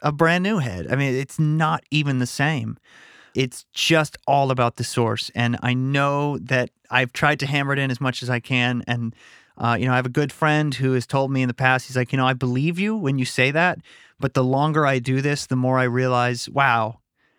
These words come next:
he was right. It really is all about the source." And that's frustrating in a way. It's funny because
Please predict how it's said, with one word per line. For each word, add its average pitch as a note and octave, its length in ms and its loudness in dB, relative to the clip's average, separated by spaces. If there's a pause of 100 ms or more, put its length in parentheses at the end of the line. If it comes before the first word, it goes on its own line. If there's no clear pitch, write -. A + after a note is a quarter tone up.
(140)
he C#3 140 0
was C#3+ 240 0
right. C#3 340 2
It A#2 160 -2
really C3+ 640 0
is B2+ 220 0
all B2 200 0
about A#2+ 240 0
the A#2+ 80 -6
source." A#2 420 0
And B2 200 -2
that's B2 420 -2
frustrating A#2 640 0
in B2 100 -2
a B2 60 0
way. A#2 320 2
It's C3 200 -4 (120)
funny D#3+ 400 2
because C3 560 -2